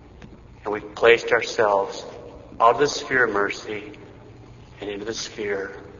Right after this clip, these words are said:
of judgment. We need to repent. We need to become holy.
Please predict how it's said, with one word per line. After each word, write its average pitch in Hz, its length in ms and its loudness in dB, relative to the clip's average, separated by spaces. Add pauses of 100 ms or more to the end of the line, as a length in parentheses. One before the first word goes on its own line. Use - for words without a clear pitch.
of 98 120 -12
judgment. 104 600 0 (2250)
We 107 120 -2
need 101 160 -2
to 107 80 -2
repent. 107 520 2 (2500)
We 110 140 -2
need 110 400 2
to - 60 -2
become 107 340 4
holy. 110 520 6